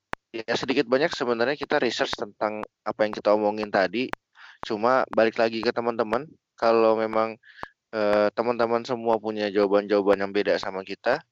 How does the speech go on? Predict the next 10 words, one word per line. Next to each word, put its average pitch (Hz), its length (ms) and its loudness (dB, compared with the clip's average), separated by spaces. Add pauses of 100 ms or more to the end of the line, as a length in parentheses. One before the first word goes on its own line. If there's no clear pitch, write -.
(260)
it's - 160 -4
okay. 180 320 2 (800)
Bagusnya 113 480 0
sih 156 240 -4 (340)
di-sharing 120 480 2
ke 123 80 -8
kita, 110 480 -6 (160)
jawaban-jawaban 101 880 0
teman-teman 98 480 -4
semua. 104 400 -4